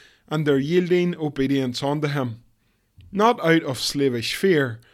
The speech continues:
but a childlike love and willing mind, all which were common also to believers under the law,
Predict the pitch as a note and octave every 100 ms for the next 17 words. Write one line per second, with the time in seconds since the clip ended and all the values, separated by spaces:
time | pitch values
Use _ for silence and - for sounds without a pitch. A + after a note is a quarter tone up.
0 | _ _ _ - C#3+ C#3 - F#3+ G3 G3
1 | D3 C#3 C#3 E3+ D#3+ A#2+ A2+ - - D3+
2 | C#3+ C3+ B2+ B2 C#3 D#3 C#3+ A#2+ A#2 _
3 | _ _ _ _ _ _ _ - D#3 G#3+
4 | E3 E3 - - C3 - D3+ D3 C#3 C3+
5 | C3+ D#3+ G#3 A#3+ F#3+ E3 - B2 B2 D3
6 | F3+ C#3 B2+ A#2 - D3 C#3+ C3 B2 C3
7 | E3+ D#3+ B2